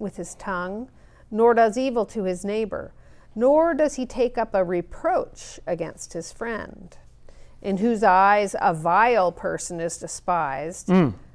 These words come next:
Speaker 1: but he honors those who fear the Lord. He who swears to his own hurt and does not change."
Speaker 2: And then drum roll.
Speaker 1: "He who does not put out his money at usury,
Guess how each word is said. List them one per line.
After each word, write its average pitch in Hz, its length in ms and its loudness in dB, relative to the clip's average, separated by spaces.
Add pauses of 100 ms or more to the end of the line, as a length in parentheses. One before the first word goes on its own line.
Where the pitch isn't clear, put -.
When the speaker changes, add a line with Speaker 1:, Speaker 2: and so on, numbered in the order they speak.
(300)
Speaker 1:
but 196 160 4
he 208 180 0
honors 208 680 0
those 165 460 -2
who 170 120 -4
fear 180 380 -2
the 160 120 -4
Lord. 180 520 -2 (880)
He 247 300 0
who 240 140 0
swears 233 480 0
to 240 140 0
his 214 140 2
own 233 260 2
hurt 262 480 0 (100)
and 190 160 -8
does 185 220 0
not 214 300 -2
change." 196 920 -10 (260)
Speaker 2:
And 143 160 2
then 123 200 0
drum 151 280 2
roll. 143 320 2 (420)
Speaker 1:
"He 285 420 0
who 247 160 0
does 202 260 2
not 233 380 2
put 277 180 2
out 240 220 2
his 220 180 -4
money 196 380 -4
at - 280 -6
usury, 185 1000 -4